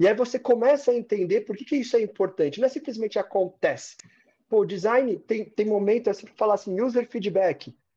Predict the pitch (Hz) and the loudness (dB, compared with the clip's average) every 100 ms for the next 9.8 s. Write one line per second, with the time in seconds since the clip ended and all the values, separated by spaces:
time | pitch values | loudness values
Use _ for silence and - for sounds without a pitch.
0 | _ _ _ _ _ 254 269 277 247 240 | _ _ _ _ _ 0 2 2 0 0
1 | 233 240 208 226 190 202 240 196 180 - | -4 -4 -8 -2 0 0 -2 -6 -2 -2
2 | 208 196 208 208 190 285 - 247 214 196 | -2 -2 0 2 2 0 -2 -2 0 2
3 | 185 180 175 170 170 160 - 165 147 160 | 2 2 2 2 0 -2 -4 -8 0 2
4 | 160 131 _ _ - _ _ _ _ 156 | 2 -2 _ _ -20 _ _ _ _ 0
5 | 214 190 196 190 185 202 - 220 196 - | 2 2 0 -2 0 0 0 -4 -6 -2
6 | 220 - 226 - 202 214 190 196 190 196 | -2 0 -4 -2 0 2 0 -2 -2 -2
7 | 214 208 - 208 190 165 226 151 110 _ | -2 -2 0 2 2 0 -6 -8 -10 _
8 | _ _ _ 147 185 196 _ _ _ _ | _ _ _ -2 -2 -4 _ _ _ _
9 | - 185 185 - 208 202 143 | -6 -2 -2 0 2 2 0